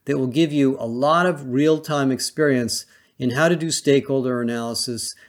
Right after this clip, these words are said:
and build a great business strategy for any new implementation of any technology. So that's one resource. The second thing we have in the J B A is a course called the H R Technology Workshop.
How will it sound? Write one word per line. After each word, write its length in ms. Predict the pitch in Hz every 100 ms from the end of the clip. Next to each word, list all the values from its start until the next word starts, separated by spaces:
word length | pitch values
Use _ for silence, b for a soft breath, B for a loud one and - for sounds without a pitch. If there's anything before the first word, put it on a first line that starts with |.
| b
and 180 | 123 117
build 300 | 147 151 139
a 160 | 131 127
great 640 | 101 117 139 143 139 -
business 580 | 160 160 139 151 - - -
strategy 720 | - - 143 139 135 117 131
for 220 | - 135 151
any 220 | 147 151
new 180 | 143 131
implementation 720 | 123 127 117 117 123 113 123
of 120 | 104
any 180 | 117 113
technology. 640 | 117 104 113 107 95 101
So 140 | 95 117
that's 260 | 131 -
one 240 | 120 131 123
resource. 560 | 110 - 117 107 - b b b b
The 100 | 127
second 400 | - 208 214 190
thing 160 | 156 135
we 140 | 127
have 360 | 131 123 120 -
in 120 | 123
the 80 | 117
J 220 | 104 135
B 260 | 127 123 147
A 360 | 156 117 110 b b b b
is 260 | 143 135 123
a 260 | 135 127 123 -
course 400 | - 160 160 -
called 460 | - 131 127 120 113
the 180 | 123
H 260 | 135 143 139
R 360 | 151 139 135 b b b -
Technology 800 | 139 - 127 127 120 123 123 107
Workshop. 520 | 135 127 - 104 95